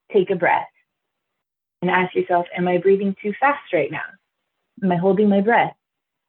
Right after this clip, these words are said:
Can I even take a deep breath right now?" And number three is observe.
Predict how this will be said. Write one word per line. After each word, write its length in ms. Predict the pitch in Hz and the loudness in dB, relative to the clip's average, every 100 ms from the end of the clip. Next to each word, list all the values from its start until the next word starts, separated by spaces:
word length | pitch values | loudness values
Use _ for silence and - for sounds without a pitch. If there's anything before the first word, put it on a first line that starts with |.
| _ - | _ -4
Can 140 | 175 | 0
I 120 | 180 | 4
even 220 | 190 208 214 | 4 2 0
take 200 | 247 269 | 0 -2
a 60 | 202 | -2
deep 260 | 165 160 139 | -6 -6 -2
breath 220 | 117 - - | -4 -4 -4
right 180 | 156 180 | -4 -4
now?" 160 | 113 - - _ _ _ _ _ _ _ _ _ _ _ _ _ _ _ _ - | -12 -12 -18 _ _ _ _ _ _ _ _ _ _ _ _ _ _ _ _ -2
And 100 | 190 | 0
number 260 | 185 170 - | 2 0 0
three 480 | 233 214 175 175 - _ _ _ _ _ - | 2 4 4 0 -6 _ _ _ _ _ -4
is 140 | 175 | -2
observe. 480 | 185 170 170 92 - | -2 0 0 0 -4